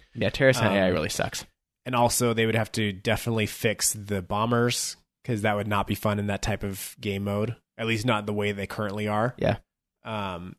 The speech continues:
Speaker 2: it'd be cool if they added in, like, the outbreak, uh, enemies.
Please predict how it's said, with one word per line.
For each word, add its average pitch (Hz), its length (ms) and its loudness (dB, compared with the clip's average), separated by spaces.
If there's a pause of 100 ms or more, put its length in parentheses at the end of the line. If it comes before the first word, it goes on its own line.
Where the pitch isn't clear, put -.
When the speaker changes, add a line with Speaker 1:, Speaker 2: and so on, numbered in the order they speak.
Speaker 2:
it'd 127 80 -8
be 117 80 -4
cool 160 200 4
if 139 80 0
they 123 100 0
added 120 280 2
in, 113 140 0
like, 110 160 -2
the - 80 -6
outbreak, 104 640 -2 (1000)
uh, 135 60 -8
enemies. 104 760 -4